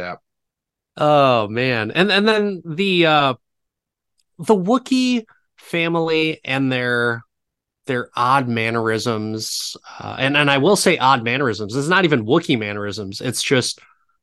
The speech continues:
Speaker 2: their grunts and groans and,
Speaker 1: Yeah.
Speaker 2: and weird, like, yelps.
Speaker 1: Their
Speaker 2: Ah.
Speaker 1: toothless yelling.
Speaker 2: It, it was bad.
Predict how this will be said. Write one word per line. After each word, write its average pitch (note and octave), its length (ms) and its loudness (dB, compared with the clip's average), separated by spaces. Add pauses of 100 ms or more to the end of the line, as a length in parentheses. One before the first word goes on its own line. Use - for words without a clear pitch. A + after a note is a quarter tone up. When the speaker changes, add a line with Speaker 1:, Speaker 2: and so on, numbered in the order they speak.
(140)
Speaker 2:
their A#2+ 260 0
grunts B2+ 720 0
and G#2+ 180 -6
groans B2+ 760 0
and, A2 160 -4
Speaker 1:
Yeah. A2 160 -6
Speaker 2:
and A2 240 -8
weird, C3+ 460 4 (300)
like, A#2 320 -4 (280)
yelps. B2 760 -2 (540)
Speaker 1:
Their B2+ 160 -4
Speaker 2:
Ah. C3+ 320 2
Speaker 1:
toothless - 200 -10
yelling. C3+ 460 -2 (800)
Speaker 2:
It, C#3 300 -6
it D3+ 120 -8
was C#3+ 360 0 (240)
bad. - 720 -10